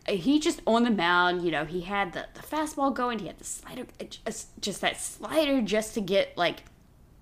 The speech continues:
just get a nice little strikeout there. Loved it. Um, those two earned runs, um, they were back-to-back home runs,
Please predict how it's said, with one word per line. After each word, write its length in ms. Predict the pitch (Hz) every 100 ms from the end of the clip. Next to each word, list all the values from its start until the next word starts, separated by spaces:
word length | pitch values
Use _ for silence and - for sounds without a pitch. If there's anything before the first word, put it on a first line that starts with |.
| - _ - - 202
just 340 | 196 190 - - 185 -
get 180 | 240 240
a 280 | 180 160
nice 360 | 180 190 214 214
little 160 | 196 -
strikeout 520 | - 208 190 208 196
there. 380 | 202 190 190 -
Loved 520 | 175 170 180 170 -
it. 220 | 123 - - - - - - - - -
Um, 360 | 196 196 202 190
those 200 | 202 -
two 200 | 381 403
earned 140 | 403 -
runs, 480 | 180 226 427 - - -
um, 380 | 175 170 165 165
they 80 | 175
were 100 | 175
back-to-back 520 | - 285 - 311 302
home 220 | - 262 233
runs, 520 | 165 269 - -